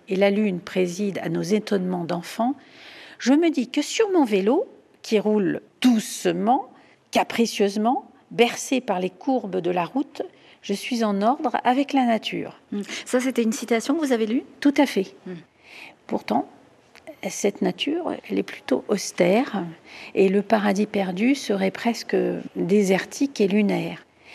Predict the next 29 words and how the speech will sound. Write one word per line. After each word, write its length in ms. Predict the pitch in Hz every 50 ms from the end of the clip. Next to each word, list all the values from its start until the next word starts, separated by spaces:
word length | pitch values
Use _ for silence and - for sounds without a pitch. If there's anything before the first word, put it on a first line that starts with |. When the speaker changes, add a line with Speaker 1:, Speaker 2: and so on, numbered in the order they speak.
| - - - - _ _ _ _
Speaker 1:
Alors, 220 | - 240 269 262
ces 320 | - - - - - 339 330
figures, 520 | 339 - - 294 262 254 320 370 508 494 - - -
quand 120 | - 294
même, 280 | 285 277 302 370 403 349
rappellent 380 | - 285 277 - - 320 285 -
tout 120 | - 269
de 80 | 254 262
même 220 | 302 339 339 320
des 120 | 277 277
machines. 580 | 254 262 254 247 - - - 220 214 208 208 196 - - _ - -
Je 60 | -
ne 20 | -
sais 40 | -
pas 140 | - 226
si 160 | 214 - - 220
vous 160 | 214 202 220
êtes 120 | 202 175
d'accord, 380 | 202 208 196 - - 330 330 311
mais 100 | 285 226
les 140 | 208 226 190
bras, 280 | 208 - 240 269 302
les 160 | 269 233 214
jambes 380 | 196 214 240 254 285 349 349 320
ont 160 | 262 226 208
un 160 | 202 202 208
aspect 340 | 214 220 - - - - 233
quasi 360 | 240 - 294 269 240 254 269
métallique 640 | 247 233 220 220 - 208 185 208 240 277 - - -